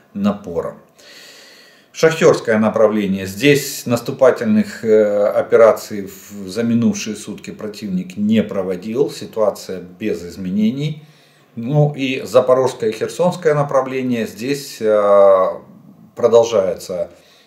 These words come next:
э, продолжаются перестрелки вдоль всей линии фронта. Более сорока населённых пунктов б-, подверглись, э, огневому воздействию со стороны российских оккупационных войск.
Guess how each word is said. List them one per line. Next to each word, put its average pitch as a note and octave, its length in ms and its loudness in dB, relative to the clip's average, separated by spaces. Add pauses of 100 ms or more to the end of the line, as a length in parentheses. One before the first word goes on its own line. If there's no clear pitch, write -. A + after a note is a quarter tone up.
(140)
э, G2 400 -2
продолжаются A2+ 640 4
перестрелки C#3+ 720 -4
вдоль C#3+ 340 4
всей C#3 260 -8
линии B2+ 360 -2
фронта. A#2 420 -2
Более A#2 320 0
сорока - 440 4
населённых G2 680 -6
пунктов F2+ 400 -10 (500)
б-, G#2+ 160 -2
подверглись, G#2 760 2
э, G#2 40 -2
огневому G2 840 0
воздействию G2 560 -6
со F#2+ 140 -8
стороны F#2+ 420 -6
российских F#2+ 580 -12 (380)
оккупационных G2+ 760 -6
войск. F#3+ 300 -2